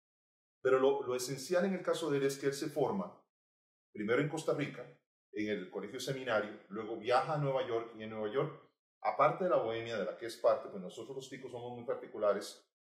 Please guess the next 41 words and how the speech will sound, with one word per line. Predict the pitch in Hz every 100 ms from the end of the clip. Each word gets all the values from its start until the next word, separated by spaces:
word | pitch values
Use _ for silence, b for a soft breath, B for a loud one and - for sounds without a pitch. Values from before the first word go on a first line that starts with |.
| _
que | -
cuando | 107 98
viajamos | 95 107 123
al | 131
extranjero | 127 107 117
nos | 123 104
sumergimos | 107 98 113 123 -
totalmente | 101 110 110 113 110
en | 98
todo | 110
lo | -
que | -
ofrece | 92 104 101 101
la | 98 -
cultura, | 113 208 - 95 - _ _ _ _ _
sin | - 117 107
elaborar | 95 92 98 117
más. | 143 - - - _ _ _ -
Eh, | 131 123 -
pero | 127 120
ahí | 190
tiene | - 185 185
la | 165 151 -
oportunidad | 131 113 101 107 131
de |
empezar | 143 135 139
a | 135
hacer | 131 135
sus | 139 -
primeras | 107 120 131 127
armas | 120 120 -
críticas, | 120 117 - 113
de | 98
formarse, | - 92 98 120 131 143 143 _ _ _ _
de | 113
visitar | 107 107 98 117 123
museos, | 120 - 120 113 - - 104
de |
escribir | 120 - 113 113 135
al | -
respecto. | 196 - 123 120